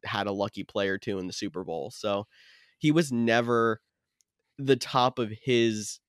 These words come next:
you know, the top of the quarterback class when he was a quarterback. So I don't think he should be a Hall of Famer. When it comes to the Giants inducting him in the Ring of Honor and retiring his number, I guess he's done enough for the organization to, you know,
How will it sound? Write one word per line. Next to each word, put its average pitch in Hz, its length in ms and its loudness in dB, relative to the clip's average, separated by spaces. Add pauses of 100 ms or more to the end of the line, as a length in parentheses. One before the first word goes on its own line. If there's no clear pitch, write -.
(140)
you 127 100 2
know, 107 260 2
the 117 120 0
top 135 360 4
of 120 160 0
the 117 80 0
quarterback 104 580 0
class 101 420 0
when 104 100 -8
he 107 80 -2
was 104 200 0
a 104 40 -10
quarterback. 101 480 -2
So - 100 -6
I 135 40 4
don't 143 80 0
think 127 80 -6
he 104 60 -6
should 113 100 -10
be 107 60 0
a 101 60 0
Hall 107 220 0
of 98 80 -8
Famer. 117 400 0 (360)
When 135 120 2
it 131 100 2
comes 139 420 0
to 123 260 2
the 101 80 -6
Giants 113 840 0
inducting 107 420 -4
him 110 40 -2
in 107 80 -4
the 101 80 -6
Ring 104 160 -4
of 101 80 -6
Honor 104 340 -2
and 101 80 -6
retiring 101 440 -4
his 95 120 -10
number, 101 520 -4
I 113 100 -2
guess 117 240 0
he's 113 160 -6
done 104 160 -2
enough 101 320 -4
for 113 80 -8
the 104 100 -2
organization 87 920 -6
to, 85 280 -10 (640)
you - 120 -14
know, 62 160 -12